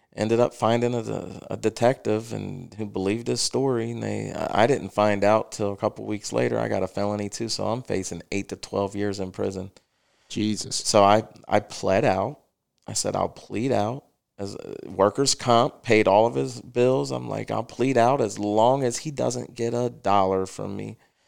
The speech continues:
Speaker 1: And he stood up in front of the judge after that and said, "Your Honor, the state of Ohio should not have to pay for this. He should pay me back, blah, blah, blah, <laughs> whatever." And the judge said, "Well, you will,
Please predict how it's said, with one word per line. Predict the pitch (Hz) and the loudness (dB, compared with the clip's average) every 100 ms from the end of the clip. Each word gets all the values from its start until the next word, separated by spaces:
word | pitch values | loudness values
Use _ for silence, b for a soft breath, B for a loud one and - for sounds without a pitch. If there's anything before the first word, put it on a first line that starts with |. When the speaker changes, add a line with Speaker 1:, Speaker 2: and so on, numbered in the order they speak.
| _ _ _ _ | _ _ _ _
Speaker 1:
And | 104 104 101 - - - 71 | -4 -4 -8 -12 -18 -18 -16
he | 107 120 | -6 -2
stood | 117 - 107 | 0 4 6
up | 110 107 | 4 2
in | 92 | -6
front | - - 101 | -4 2 2
of | 104 | 4
the | 107 | 0
judge | 101 104 101 98 104 | 2 4 6 6 4
after | 95 95 95 | 4 2 -2
that | 101 95 | 0 0
and | 101 | 0
said, | - 107 110 | 2 2 2
"Your | 107 | 2
Honor, | 107 107 107 | 4 4 0
the | 98 | 0
state | - - 113 | 0 4 4
of | 113 | 4
Ohio | 107 104 107 107 104 | 2 2 2 4 2
should | 98 - 95 | 2 -2 -2
not | 98 104 101 - | -2 0 0 0
have | 90 101 | -2 -2
to | - | -2
pay | 98 117 107 | -4 0 0
for | 104 104 | 0 -2
this. | 101 104 101 | -2 -2 -2
He | 110 | -4
should | - 104 - | -4 -6 -6
pay | 107 107 | -4 -4
me | 107 113 | -4 -8
back, | 104 101 104 107 - | -2 2 4 2 0
blah, | 101 101 | -2 0
blah, | 104 110 | 0 -2
blah, | 101 104 | 0 0
<laughs> | 104 | 0
whatever." | 113 120 110 113 107 107 B B B B | 4 6 8 4 4 -4 B B B B
And | 117 113 | 2 2
the | |
judge | 107 113 110 | 6 8 8
said, | - 113 113 | 6 4 6
"Well, | 113 135 139 | 6 6 4
you | 143 135 | 0 0
will, | 120 123 120 | 4 6 4